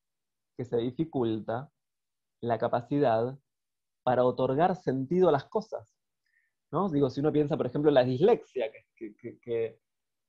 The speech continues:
que da cuenta de una lectura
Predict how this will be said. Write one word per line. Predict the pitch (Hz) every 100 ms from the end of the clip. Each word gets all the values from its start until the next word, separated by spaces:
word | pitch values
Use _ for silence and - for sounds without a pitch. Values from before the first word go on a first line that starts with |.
| _ _ _ _ _ -
que | 139
da | 151 147
cuenta | 160 170 180 190
de | 147 139 165
una | 170 143 147 151
lectura | 135 110 165 165 180 160 127 117